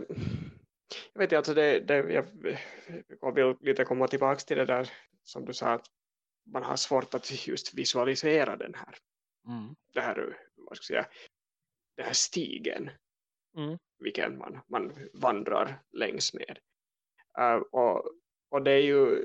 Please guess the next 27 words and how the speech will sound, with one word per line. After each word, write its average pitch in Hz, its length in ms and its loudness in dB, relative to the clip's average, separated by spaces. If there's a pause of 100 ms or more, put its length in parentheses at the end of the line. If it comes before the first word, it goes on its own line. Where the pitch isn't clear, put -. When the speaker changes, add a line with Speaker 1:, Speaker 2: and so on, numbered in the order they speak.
(400)
Speaker 1:
det, 156 120 0
det 160 140 2
är 156 40 6
ju 151 120 4
klart 180 360 2
att, 143 200 -2
eh, 131 180 0 (640)
människor, 147 560 0
det, 147 160 2
det 139 220 6
gäller 143 200 6
ju 147 100 4
inte 143 120 -2
bara 151 160 2
små 190 280 -2
barn, - 400 -2 (720)
eh, - 300 -2
Speaker 2:
Mm. 120 120 -2
Speaker 1:
att 165 60 -18 (640)
man 139 200 0
har 135 100 2
svårt 135 380 2
att - 220 -8
se 139 420 0 (920)
långtida 151 920 0 (600)
Speaker 2:
Mm. 113 220 -14 (920)
Speaker 1:
mål. - 360 -2